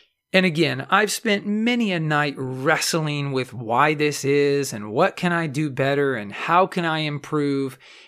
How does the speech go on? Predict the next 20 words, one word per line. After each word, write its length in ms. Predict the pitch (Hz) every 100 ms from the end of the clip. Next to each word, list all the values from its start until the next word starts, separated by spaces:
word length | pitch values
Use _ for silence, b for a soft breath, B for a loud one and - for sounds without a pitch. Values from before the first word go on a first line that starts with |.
| B
And 200 | - 180 -
I 200 | 226 247
am 180 | 226 180 -
all 300 | 190 196 190
about 300 | 160 160 160
the 100 | 139
growth 500 | 131 139 151 151 -
mindset. 680 | 127 123 139 135 - 104 104
So 160 | 156
I 160 | 160 202
believe 400 | 202 208 214 160
that 100 | 180
I 120 | 175
can 260 | 190 185 156
get 340 | 151 - 131
better, 540 | 165 208 208 127 110 - _ B B B B
but 120 | 196
I 160 | 202 196 -
also 500 | 226 254 240 - 202
believe 560 | 170 175 180 175 175